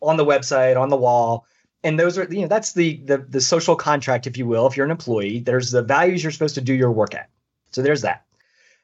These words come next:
Then there's the, the lived values, as I call them. And so those, this gets a little bit more squishy to understand, but you,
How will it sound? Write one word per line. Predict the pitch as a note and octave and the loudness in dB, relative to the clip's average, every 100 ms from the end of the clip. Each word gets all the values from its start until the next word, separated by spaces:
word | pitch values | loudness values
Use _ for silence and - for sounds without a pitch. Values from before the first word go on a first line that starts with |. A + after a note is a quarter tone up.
| - | -4
Then | F#3+ C4+ | 0 2
there's | C#4+ B3+ F#3 | 2 0 0
the, | F#3+ F3+ F3 - | 0 0 -2 -8
the | C#3+ E3 D#3 | -2 0 2
lived | C#3 D#3+ E3 D3 | 2 2 2 0
values, | B2+ B2 A2+ G2+ G#2 | 0 0 2 -2 -6
as | A2 | -4
I | G#2+ | -4
call | G#2+ A#2+ G#2 | -4 -2 -2
them. | F2 E2+ | -4 -4
And | A#2 | -2
so | C3 G3+ | 0 -2
those, | F#3 A#3 D#4+ | 0 -2 -2
this | - - - | -6 -4 -2
gets | B3+ - | -2 0
a | |
little | G3 F3+ | 2 2
bit | D#3+ | 0
more | D3+ C#3+ C3+ B2+ B2+ - _ | 2 2 2 0 -4 -20 _
squishy | - - F3+ - D3 | -10 -2 0 0 0
to | C3 | 0
understand, | C3 B2+ B2+ G#2+ G#2 | 0 -2 -2 -2 -6
but | C3+ | -6
you, | F#3 | -6